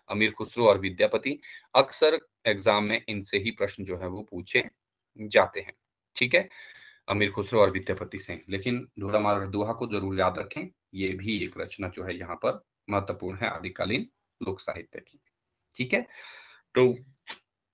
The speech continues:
अब हमारे पास जो आखिरी टॉपिक है, देखना, ये है आपका अमीर खुसरो और विद्यापति ही। इसमें एक चीज याद रखनी है आपको, आचार्य रामचंद्र शुक्ल ने अमीर खुसरो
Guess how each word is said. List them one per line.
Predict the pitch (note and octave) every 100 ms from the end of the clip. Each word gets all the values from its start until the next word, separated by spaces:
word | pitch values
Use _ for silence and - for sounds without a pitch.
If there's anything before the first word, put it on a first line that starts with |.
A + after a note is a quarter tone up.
| _ _ _
अब | D3+ E3
हमारे | D#3+ C3 C3
पास | C3 C#3+
जो | C3+ C#3+ -
आखिरी | B2 - F#3+
टॉपिक | F#3+ A#2+ - -
है, | G#2+
देखना, | G#2 - - - _ - _ _ _ _
ये | G2 F#2
है | A#2 A#2
आपका | G#2 G#2 B2 - - _ _ _ _ _ _ _ _ _ _ _ _ _
अमीर | G#2 A#2
खुसरो | A#2 A#2 A#2+
और | G2+
विद्यापति | F#2 E2 - D2 -
ही। | - D#2+ - _ - - - - - - _ _ _ -
इसमें | F#3 G3+ G#3
एक | G3
चीज | G3 F3
याद | C3+ B2
रखनी | A#2+ C3 B2+
है |
आपको, | A2 A2 - - - _ _ -
आचार्य | A#2+ B2+ B2+
रामचंद्र | C#3+ C#3 C#3+ C#3 C#3+
शुक्ल | C#3+ C3+
ने | C#3 D#3+ F3+ - - A#2+
अमीर | B2+ D#3+ F3
खुसरो | F3+ F3 F#3 A#3